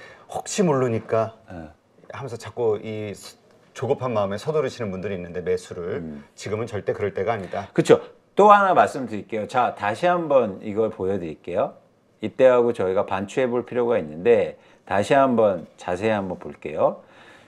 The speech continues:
Speaker 2: 떨어지다가 이천구 년도에 이렇게 회복하죠. 그리고 이천십오 년도에 같이 회복하죠. 이걸 비교해 드렸어요. 이 두 시점의 차이를 발견하는 게 중요합니다.
Speaker 1: 네.
Speaker 2: 그래서 지금 올라가는 게 이천구 년에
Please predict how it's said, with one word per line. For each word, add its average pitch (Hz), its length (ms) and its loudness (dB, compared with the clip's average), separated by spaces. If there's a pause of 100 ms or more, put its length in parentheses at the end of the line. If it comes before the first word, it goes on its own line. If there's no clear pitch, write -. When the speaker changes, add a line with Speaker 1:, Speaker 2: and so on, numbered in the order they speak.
(200)
Speaker 2:
떨어지다가 165 680 6
이천구 120 520 0
년도에 127 440 4
이렇게 104 240 -4
회복하죠. 165 600 -2 (1040)
그리고 123 320 4
이천십오 151 720 4
년도에 135 440 4
같이 117 300 -4
회복하죠. 113 580 -4 (180)
이걸 113 260 0
비교해 107 360 0
드렸어요. - 540 -6 (600)
이 147 240 2
두 131 180 0
시점의 - 520 2
차이를 208 440 0
발견하는 101 420 0
게 87 80 -8
중요합니다. 85 600 -10
Speaker 1:
네. 107 360 -6
Speaker 2:
그래서 135 220 2
지금 139 640 6 (180)
올라가는 139 640 6
게 101 100 -4
이천구 135 640 -4
년에 147 480 2